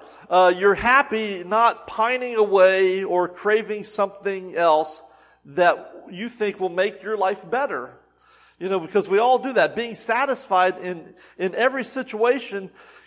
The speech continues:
kinda seems like a pretty tall order, doesn't it? How can you be satisfied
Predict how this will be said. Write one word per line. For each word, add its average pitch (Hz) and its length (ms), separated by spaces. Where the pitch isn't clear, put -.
kinda 277 460
seems 262 340
like 226 240
a 196 60
pretty 269 320
tall 240 360
order, 226 320
doesn't 185 360
it? 139 240
How 240 600
can 165 160
you 160 100
be 151 140
satisfied - 720